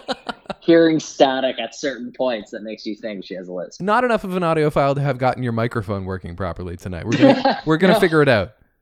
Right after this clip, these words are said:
Speaker 1: We are.
Speaker 2: Maybe that's me. Maybe I'm, I'm just going deaf.
Speaker 1: Okay, another, another big topic.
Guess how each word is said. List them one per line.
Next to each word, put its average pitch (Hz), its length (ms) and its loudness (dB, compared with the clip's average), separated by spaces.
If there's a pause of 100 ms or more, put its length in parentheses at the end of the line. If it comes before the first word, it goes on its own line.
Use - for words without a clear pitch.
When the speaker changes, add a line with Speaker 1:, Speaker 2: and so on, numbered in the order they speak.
(320)
Speaker 1:
We 135 120 2
are. 107 140 2
Speaker 2:
Maybe 190 140 0
that's 220 260 0
me. 123 400 -6
Maybe 127 220 -4
I'm, 117 340 -6
I'm 110 220 -8
just - 260 -12
going 95 240 -6
deaf. - 200 -12 (340)
Speaker 1:
Okay, 147 160 2
another, 190 400 6
another 202 420 0
big 147 220 -4
topic. 95 500 -6